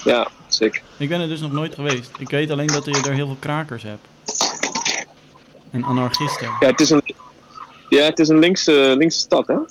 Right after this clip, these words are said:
Speaker 1: is een
Speaker 2: Hmm.
Speaker 1: beetje een linkse stad.
Speaker 2: En veel bands komen uit Nijmegen.
Speaker 1: Dat is waar, ja. Veel bands.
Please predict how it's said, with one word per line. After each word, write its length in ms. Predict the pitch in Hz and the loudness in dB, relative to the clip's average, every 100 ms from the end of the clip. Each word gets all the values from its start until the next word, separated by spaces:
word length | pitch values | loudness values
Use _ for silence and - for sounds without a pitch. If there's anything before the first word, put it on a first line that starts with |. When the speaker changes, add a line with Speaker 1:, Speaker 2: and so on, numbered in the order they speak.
| _ - | _ -6
Speaker 1:
is 100 | - | 0
een 60 | |
Speaker 2:
Hmm. 100 | - | 2
Speaker 1:
beetje 160 | 143 143 | 2 4
een 60 | |
linkse 200 | 143 151 | 4 4
stad. 240 | - - 135 _ _ _ - - - _ _ _ | 0 0 0 _ _ _ -20 -20 -20 _ _ _
Speaker 2:
En 140 | 139 | -2
veel 120 | 147 139 | 0 0
bands 300 | 131 135 131 | 0 0 -2
komen 300 | 135 123 120 | -4 -4 -4
uit 140 | 120 | -4
Nijmegen. 600 | 120 120 120 117 117 113 113 127 - - - _ _ - _ _ _ - - - - - | -6 -6 -6 -6 -8 -14 -16 -20 -20 -20 -20 _ _ -20 _ _ _ -20 -20 -20 -20 0
Speaker 1:
Dat 180 | 127 135 | 2 2
is 60 | |
waar, 240 | 117 120 110 | 2 4 4
ja. 280 | - 92 - - - - _ - | 2 0 -6 -12 -12 -14 _ -2
Veel 140 | 123 110 | 0 4
bands. 400 | 107 107 95 | 4 4 0